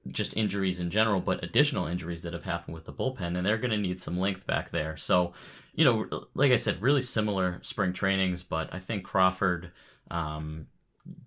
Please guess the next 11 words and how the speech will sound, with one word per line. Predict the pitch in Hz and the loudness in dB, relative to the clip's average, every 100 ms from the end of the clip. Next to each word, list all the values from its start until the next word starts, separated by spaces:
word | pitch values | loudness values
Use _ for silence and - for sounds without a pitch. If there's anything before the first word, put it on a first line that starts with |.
| _ _ _ | _ _ _
just | - 143 - | 2 2 2
personally | - 104 101 - 98 95 | 0 6 6 4 0 2
from | 92 90 | 0 0
what | 87 87 | 4 4
I | 85 | 4
saw | - 85 80 | 2 4 4
last | 80 82 - 85 | 2 0 -2 0
year, | 85 78 | 0 0
I | 80 | -4
thought | - 82 - | -2 -2 0
had | 87 78 80 | 0 0 0